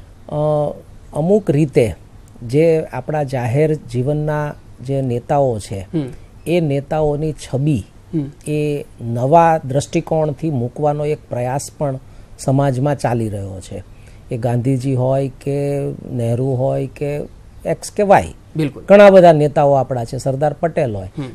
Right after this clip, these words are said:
Speaker 1: આપણે એમ માનીએ છીએ કે સરદાર પટેલ અને નહેરુ વચ્ચે છે એ વિસમ-, વિસંવાદિતાઓ હતી.
Speaker 2: હમ.
Speaker 1: એ હકીકત નથી. એ બંને છે એ મળીને કામ કરતા હતા
Speaker 2: હમ.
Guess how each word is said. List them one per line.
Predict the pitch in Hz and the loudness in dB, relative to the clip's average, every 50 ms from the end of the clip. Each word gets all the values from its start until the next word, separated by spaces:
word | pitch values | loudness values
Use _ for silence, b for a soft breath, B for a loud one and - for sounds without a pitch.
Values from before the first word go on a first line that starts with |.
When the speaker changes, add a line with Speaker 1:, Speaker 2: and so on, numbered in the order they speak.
| - - | -6 -6
Speaker 1:
આપણે | 143 143 - 165 160 | -4 0 2 2 2
એમ | 170 170 | 2 2
માનીએ | 165 160 156 151 156 151 143 | 0 0 0 0 0 -2 -2
છીએ | - 151 | -2 -4
કે | 143 - 147 | -4 -4 -4
સરદાર | 131 147 135 135 135 151 143 147 | -2 -2 -2 -2 -2 -2 -2 -2
પટેલ | - 147 135 147 143 143 | -4 -4 -2 -2 -2 -2
અને | 143 139 | -2 0
નહેરુ | 135 127 135 135 143 147 | 0 2 2 2 0 0
વચ્ચે | 143 139 135 - 151 143 135 | -2 -4 -4 -6 -6 -6 -4
છે | 123 143 143 135 131 127 b b b b - | -4 -2 -2 -2 -4 -6 b b b b -6
એ | - 139 | -4 -2
વિસમ-, | 127 127 - - 143 139 143 - - | -2 -2 0 -2 -2 -2 -2 -4 -2
વિસંવાદિતાઓ | 135 131 131 - 147 143 139 135 127 131 131 131 - - 123 117 110 107 | -2 -2 0 0 0 0 0 0 0 -2 -2 -2 -4 -4 -2 -2 -2 -2
હતી. | 101 104 107 98 101 - - - | -4 -6 -10 -12 -12 -12 -10 -8
Speaker 2:
હમ. | 151 139 123 165 - | -8 -8 -8 -8 -4
Speaker 1:
એ | - 156 | -2 0
હકીકત | 127 127 - 175 165 - 190 190 - | 0 0 -2 -4 -6 -4 -4 -4 -6
નથી. | 175 180 - - - 127 120 - - - - - - - - - - | -8 -8 -8 -10 -12 -14 -14 -16 -20 -20 -20 -20 -20 -20 -20 -8 -6
એ | 151 | -4
બંને | 139 131 127 131 147 165 190 196 | -2 -2 -2 0 0 0 0 0
છે | 165 - 165 | 0 0 0
એ | 175 | 0
મળીને | 175 160 139 123 131 151 170 185 202 | 0 0 0 0 0 0 2 0 0
કામ | 196 - 147 139 135 | -2 -2 -4 -6 -6
કરતા | 127 - - - - - | -8 -8 -10 -12 -10 -12
હતા | 50 - - 117 110 - - - - | -14 -14 -14 -16 -18 -18 -16 -12 -10
Speaker 2:
હમ. | 147 | -10